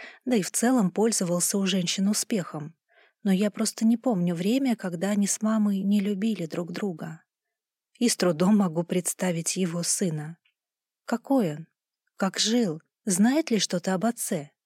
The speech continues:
И как отреагирует на нас с Олегом?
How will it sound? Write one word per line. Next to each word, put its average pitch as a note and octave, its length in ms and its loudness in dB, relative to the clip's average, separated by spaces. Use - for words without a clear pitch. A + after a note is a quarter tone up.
И F#3 120 -2
как F#3+ 240 -2
отреагирует F#3 720 0
на G3+ 140 2
нас F3 240 -2
с - 120 -4
Олегом? F#3 540 -4